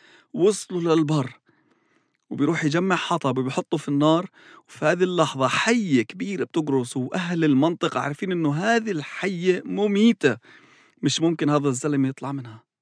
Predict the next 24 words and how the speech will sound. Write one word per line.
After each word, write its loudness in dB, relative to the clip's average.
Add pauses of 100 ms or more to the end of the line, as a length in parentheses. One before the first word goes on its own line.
(440)
وطبعا -4 (560)
بولس 2
ما 2
بيعملش -2
رد 2
الفعل 0
اللي -2
كثير -4
منا 2
بنعمله. 0
ليش؟ -2
وبعدين 2
زهقت، 2
قرفت، 0 (220)
بدي -2
إشي 2
جديد، 0
بدي 2
حياتي 2
تستقر. 2 (1080)
لا، -4 (1000)
لكن -4
بيظلوا -2 (280)
هادي. -4